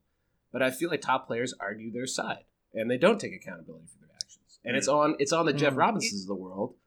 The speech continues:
Speaker 1: to, and, uh, there's a great, there's a great, uh, article on apparently the racist website, The Brown Magic,
Speaker 2: <laughs>
Speaker 1: um, by
Speaker 2: Pseudo-racist.
Speaker 1: Justin Curtis, pseudo-racist, pseudo-racist, but pardon me. Yeah, you're, yes.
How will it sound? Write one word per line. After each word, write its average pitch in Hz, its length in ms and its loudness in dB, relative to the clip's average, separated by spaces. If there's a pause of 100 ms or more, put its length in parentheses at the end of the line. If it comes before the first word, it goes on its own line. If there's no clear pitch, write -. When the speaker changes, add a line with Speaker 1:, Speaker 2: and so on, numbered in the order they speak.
(200)
Speaker 1:
to, 131 280 4
and, 147 120 4
uh, 151 240 4
there's 160 180 4
a 170 40 0
great, 170 340 2
there's 143 100 2
a 143 80 -2
great, 151 240 0
uh, 107 300 2
article 110 580 0
on 101 380 -4 (320)
apparently 113 500 4
the 101 120 0
racist 95 460 -4
website, 95 460 -6
The 110 60 -6
Brown 98 240 -4
Magic, 101 320 2 (560)
Speaker 2:
<laughs> - 160 -6
Speaker 1:
um, 123 640 8
by - 40 -8
Speaker 2:
Pseudo-racist. - 560 8
Speaker 1:
Justin 160 280 8
Curtis, - 680 6
pseudo-racist, 104 600 4
pseudo-racist, - 420 -10
but 110 100 -10
pardon - 220 -4
me. - 60 -20 (280)
Yeah, - 180 -20
you're, 113 200 -10 (320)
yes. - 260 -18